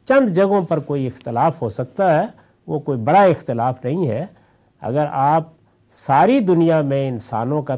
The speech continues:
تعامل دیکھیں تو فہرست بڑی حد تک مشترک ہے، اس میں کوئی بڑا امتیاز نہیں ہے۔ مسلمانوں کی حکومت جب قائم ہوئی اور اللہ تعالیٰ کے اہتمام میں قائم ہوئی اور رسول اللہ صلی اللہ علیہ وسلم دنیا میں موجود تھے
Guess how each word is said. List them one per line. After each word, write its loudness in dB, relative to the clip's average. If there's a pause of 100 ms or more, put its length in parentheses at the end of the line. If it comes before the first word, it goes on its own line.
تعامل 0
دیکھیں -2 (520)
تو -2 (120)
فہرست -2 (120)
بڑی 4
حد -2
تک -4
مشترک -4
ہے، -20 (300)
اس -14
میں -4
کوئی -6
بڑا 0 (300)
امتیاز 0
نہیں -2
ہے۔ -14 (1700)
مسلمانوں 4
کی 4
حکومت 4
جب 4
قائم 4
ہوئی 2
اور 0
اللہ -2
تعالیٰ 8
کے 4
اہتمام 2
میں 2
قائم 2
ہوئی 0 (680)
اور -6
رسول -2
اللہ 6
صلی -4
اللہ -6
علیہ -2
وسلم -2
دنیا -2
میں -2
موجود -2
تھے 0